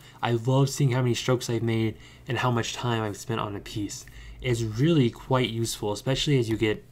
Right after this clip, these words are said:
deeper into this. Now, when we look at this again, going back to what things we can add, we can insert a file,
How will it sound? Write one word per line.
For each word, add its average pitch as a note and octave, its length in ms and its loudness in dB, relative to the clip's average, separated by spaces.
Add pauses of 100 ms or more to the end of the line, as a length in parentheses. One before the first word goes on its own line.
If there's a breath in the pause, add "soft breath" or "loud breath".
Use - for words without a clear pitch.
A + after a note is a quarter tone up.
deeper C#3 380 2
into C#3+ 500 -2
this. - 340 -12 (680 loud breath)
Now, A#2 360 2
when C3 140 2
we B2+ 100 4
look C#3 180 4
at D3 80 2
this E3 160 0
again, A2 340 2
going G#2+ 300 0
back G#2 240 -2
to - 140 -4
what A#2 100 2
things A2 300 2
we G2+ 80 6
can G#2 80 0
add, G#2 360 -2
we A2 60 -4
can A#2+ 120 2
insert C#3+ 420 2
a B2+ 60 0
file, A#2+ 600 -2